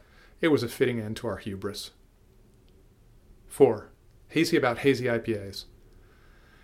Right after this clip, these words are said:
As hazy I P As started making it west in twenty sixteen, I really wasn't, wasn't sure what the point was. The Northwest had been making hazy beers for thirty years and hazy I P As for twenty. We were well into the juicy phase of I P As,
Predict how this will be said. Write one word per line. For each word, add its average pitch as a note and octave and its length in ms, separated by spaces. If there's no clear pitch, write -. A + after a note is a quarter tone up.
As C3 120
hazy G#3 340
I D3 60
P C#3 180
As C3 80
started B2+ 240
making A#2+ 280
it G#2+ 100
west A#2+ 320
in A#2 60
twenty B2+ 220
sixteen, A#2+ 600
I B2 60
really F3+ 220
wasn't, D#3 400
wasn't D3+ 360
sure C#3+ 200
what C#3 180
the B2+ 60
point D3+ 280
was. F#2 360
The - 60
Northwest D#3 460
had A#2+ 100
been B2 120
making A#2+ 260
hazy B2+ 280
beers A#2+ 300
for G2+ 280
thirty C#3 300
years A#2+ 440
and A#2 120
hazy C3+ 280
I B2 100
P B2+ 120
As B2 160
for - 120
twenty. G#2+ 420
We C#3+ 100
were D#3+ 100
well C#3 200
into A#2+ 180
the A#2 80
juicy C3 320
phase G#2+ 300
of G#2+ 100
I G#2+ 140
P A2+ 180
As, A2 300